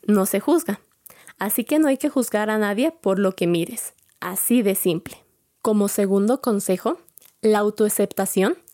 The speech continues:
es un proceso distinto para cada persona. Entonces, el expresar apoyo puede hacer la diferencia. Esperemos que al integrar estos consejos como parte de nuestra vida,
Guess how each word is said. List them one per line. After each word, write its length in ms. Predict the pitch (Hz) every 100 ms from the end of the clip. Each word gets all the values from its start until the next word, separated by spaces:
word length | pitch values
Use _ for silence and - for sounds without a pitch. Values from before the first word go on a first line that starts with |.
| _ _ -
es 200 | 262 392
un 100 | 392
proceso 440 | 285 - 233 285
distinto 560 | 240 208 - 196 254 -
para 200 | 185 185
cada 260 | 170 170
persona. 460 | 175 185 269 247 - _ - - _
Entonces, 680 | 214 202 - 175 - 339 - _ _ _ - - -
el 160 | 240
expresar 520 | 240 - 240 240 277
apoyo 480 | 320 330 269 294 392 _
puede 240 | - 214 214
hacer 280 | 214 196 196
la 140 | 185
diferencia. 640 | 196 - 165 151 - - - _ _ _ _ _ -
Esperemos 600 | 247 - 247 262 311 381
que 80 | -
al 100 | 226
integrar 520 | 214 208 190 190 196
estos 320 | 233 - 226
consejos 540 | - 180 185 185 190 -
como 280 | 185 180 175
parte 320 | 185 185 226
de 80 | 233
nuestra 400 | 196 190 - 175
vida, 300 | 180 233